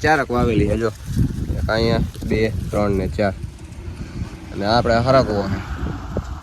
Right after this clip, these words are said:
એટલે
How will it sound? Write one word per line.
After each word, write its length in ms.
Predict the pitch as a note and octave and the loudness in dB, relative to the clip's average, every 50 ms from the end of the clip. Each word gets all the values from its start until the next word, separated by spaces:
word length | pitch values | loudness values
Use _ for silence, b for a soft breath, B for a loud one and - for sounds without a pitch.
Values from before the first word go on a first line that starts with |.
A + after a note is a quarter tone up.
| - - - - - - - - - - - - - - - - - - - - - - - - - - - - - - - - - - - - - - - - - - - - - - - - | -14 -16 -16 -16 -16 -16 -16 -14 -14 -14 -14 -14 -16 -18 -20 -20 -16 -12 -12 -12 -12 -14 -14 -14 -14 -14 -14 -16 -18 -20 -20 -20 -18 -16 -16 -16 -16 -18 -18 -18 -18 -18 -14 -10 -8 -8 -8 -8
એટલે 280 | - - A2 G#2 A2 | -10 -12 -12 -12 -14